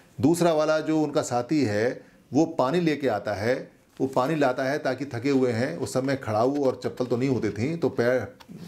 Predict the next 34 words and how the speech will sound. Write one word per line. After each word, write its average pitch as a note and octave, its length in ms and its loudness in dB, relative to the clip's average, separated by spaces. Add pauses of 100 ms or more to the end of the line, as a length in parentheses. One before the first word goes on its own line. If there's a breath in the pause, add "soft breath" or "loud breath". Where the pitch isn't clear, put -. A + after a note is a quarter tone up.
(320)
पैर C3 200 6
धोने A2 240 0
हैं। A2+ 340 -2 (320 loud breath)
एक, E3+ 200 4 (180)
एक C#3+ 260 0 (460)
पैर D3+ 200 2
पोंछने C#3+ 360 -2
का D3+ 100 2
कपड़ा D3 280 -2
लेके A2+ 260 -2
आता F2+ 260 -4
है, C3 300 -2 (460 loud breath)
एक E3+ 220 4
वहाँ C#3+ 360 0
आके C#3+ 220 -2
स्टूल E3+ 240 2
लगाता A2+ 380 0
है A#2 440 -2 (380 soft breath)
और C#3 460 2 (160)
एक F3 200 4
कहता C#3+ 220 2
है C#3 160 0
कि C#3+ 100 -4
आप C3+ 240 0
क्या B2+ 260 -2
बोलते B2 300 0
हैं, B2+ 100 -4
पैर C3 160 2
धो A#2 160 -4
लीजिए, G#2 260 0
और E3 100 2
बुद्ध D3+ 420 0
अपने C#3+ 320 -4
पैर C3 480 -2